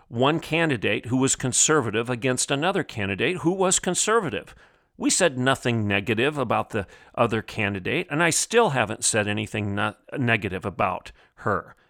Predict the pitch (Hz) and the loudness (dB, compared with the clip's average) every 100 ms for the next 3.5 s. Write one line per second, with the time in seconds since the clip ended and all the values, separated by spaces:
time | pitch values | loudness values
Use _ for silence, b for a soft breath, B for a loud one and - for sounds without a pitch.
0 | - 226 220 190 233 180 - - - _ | -2 2 4 6 6 4 0 -12 -18 _
1 | _ _ _ _ _ - 101 - - 139 | _ _ _ _ _ -6 -6 -4 -2 0
2 | - 147 147 135 151 147 180 147 - - | 2 0 0 0 0 2 2 2 -2 -4
3 | 107 87 127 135 120 | -4 2 2 2 -2